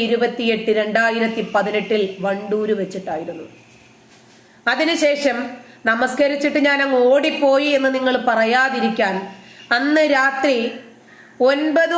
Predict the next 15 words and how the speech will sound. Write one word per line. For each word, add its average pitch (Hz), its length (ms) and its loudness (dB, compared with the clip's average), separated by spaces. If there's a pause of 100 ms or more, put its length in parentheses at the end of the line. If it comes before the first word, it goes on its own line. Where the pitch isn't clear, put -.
മണി 311 200 2 (100)
മുതൽ, 294 260 2
ഏതാണ്ട് 277 260 0
എട്ടര 285 220 0 (100)
എട്ടേ 277 220 0
മുക്കാലിന് 285 380 0
തുടങ്ങി, 254 340 0 (640)
ഒൻപത് 311 460 2 (100)
മണി 320 280 2
മുതൽ 311 240 2 (280)
പതിനൊന്നര 294 840 2 (180)
മണി 269 320 0
വരെ 277 280 2 (600)
ഞാൻ 254 200 2
ആ 269 80 2